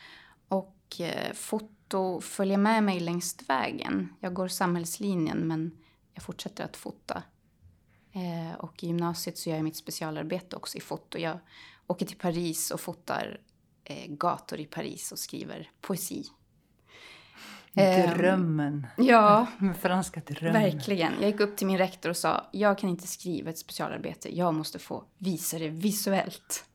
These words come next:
Speaker 2: Mm.
Speaker 1: Och han var väldigt generös och sa ja till det. Så det var väldigt bra av honom.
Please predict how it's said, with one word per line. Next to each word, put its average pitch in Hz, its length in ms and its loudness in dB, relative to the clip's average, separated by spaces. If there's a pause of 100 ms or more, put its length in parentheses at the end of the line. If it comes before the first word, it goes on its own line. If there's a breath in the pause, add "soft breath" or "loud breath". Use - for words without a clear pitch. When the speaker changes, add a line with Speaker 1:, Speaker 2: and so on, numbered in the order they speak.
(120 loud breath)
Speaker 2:
Mm. 160 120 -4 (240 loud breath)
Speaker 1:
Och 196 100 -2
han 220 160 4
var 240 80 2
väldigt 240 260 -2
generös - 680 -4 (680)
och 170 80 -12
sa 196 120 -6
ja 185 140 -4
till - 200 -10
det. - 160 -8 (280)
Så - 180 -8
det 190 100 -2
var 175 140 -2
väldigt 175 640 -10 (140)
bra 185 200 -2
av 160 100 -4
honom. - 360 -8